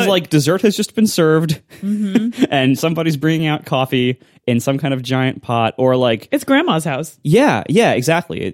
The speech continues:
Speaker 2: It, 'cause, and which I think makes sense 'cause I think in many of those cases it would have been Folgers.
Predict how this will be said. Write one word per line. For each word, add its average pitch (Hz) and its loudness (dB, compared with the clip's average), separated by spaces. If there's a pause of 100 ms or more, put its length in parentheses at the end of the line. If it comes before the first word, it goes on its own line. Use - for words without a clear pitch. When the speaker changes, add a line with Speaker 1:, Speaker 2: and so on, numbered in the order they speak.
Speaker 2:
It, 113 -14
'cause, 120 0
and 123 0
which 127 -4 (220)
I - -10
think 113 -10
makes 101 -8
sense 180 0
'cause 120 -2
I 113 0
think 117 -6
in 117 -2
many 117 -2
of - -8
those 113 -6
cases 117 -6
it - -10
would 123 -4
have 117 -6
been 151 -2
Folgers. - -10